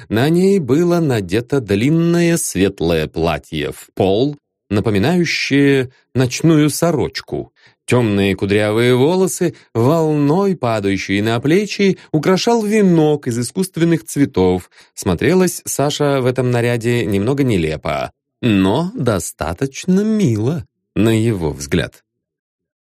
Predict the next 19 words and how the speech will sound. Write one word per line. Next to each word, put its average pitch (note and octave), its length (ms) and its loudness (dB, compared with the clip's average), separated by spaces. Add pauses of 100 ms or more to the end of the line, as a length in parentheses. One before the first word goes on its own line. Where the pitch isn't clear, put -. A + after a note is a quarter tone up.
"Вот C4 240 2
скажи A3 480 0
мне, B2 420 -4 (580)
кто - 580 2
это C#4+ 300 0
придумал?" G3 760 2 (600)
Продолжала F#2+ 580 2
возмущаться G2+ 640 -2
она, D#2 340 -6
поворачиваясь D#2+ 880 -2
из - 200 -4
стороны D#2+ 400 -4
в C2+ 60 -16
сторону C3+ 440 0 (120)
и G#2 80 0
рассматривая F#2+ 1000 -2
себя E2+ 320 -2
в D2 60 -10
зеркале. D2+ 520 -6